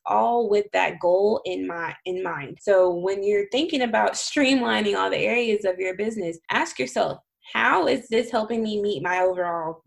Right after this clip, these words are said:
business goal?" The main reason that I went into business in the first place. And if something isn't helping you go towards that, then you probably need to rework, um, that area of your business, because that means you're,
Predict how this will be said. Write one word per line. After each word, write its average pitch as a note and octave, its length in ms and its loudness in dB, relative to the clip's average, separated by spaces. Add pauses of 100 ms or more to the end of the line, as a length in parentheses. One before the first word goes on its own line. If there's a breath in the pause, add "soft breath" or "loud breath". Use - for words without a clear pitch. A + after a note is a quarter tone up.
business F3 340 -6 (100)
goal?" D#3 320 -4 (120)
The F3 180 -2
main G3+ 380 -2
reason G3 340 -6
that F3+ 180 -4
I F#3 140 -2
went F3+ 240 -4
into F3 240 -8
business F3 560 -6
in E3+ 160 -10
the E3 180 -16
first E3 280 -10
place. C#3 360 -12
And F#3 120 -2
if F3 240 0
something C#4 400 0 (100)
isn't C4+ 200 0
helping C#4 340 0
you C4 420 -4
go A3 360 0
towards A#3+ 320 -2
that, A2+ 400 0 (180)
then G#3 160 0
you G#3+ 160 -6
probably A3+ 320 0
need G#3+ 220 -4
to G#3+ 100 -6
rework, F#3+ 680 -2 (180)
um, F3+ 240 -2
that F3+ 240 0
area F3 400 -2
of F3 200 -4
your F3 180 -6
business, E3+ 580 -6
because F3 300 -2
that F3 180 -2
means F#3 200 -4
you're, F3+ 200 -8